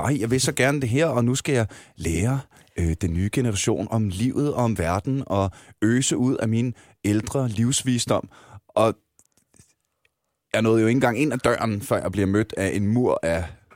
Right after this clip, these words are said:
"Who gives a shit, hvad du synes," ikke? Så det her med, jeg, jeg, jeg kan ligesom både gennemskue det, forestiller jeg mig,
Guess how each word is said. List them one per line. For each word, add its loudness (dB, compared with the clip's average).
"Who -2
gives -2
a -4
shit, -4
hvad -2
du -8
synes," -8
ikke? -8
Så 4
det 4
her 2
med, 4
jeg, 2
jeg, -4
jeg 2
kan 0
ligesom 0
både 4
gennemskue 0
det, -2
forestiller -4
jeg -6
mig, -8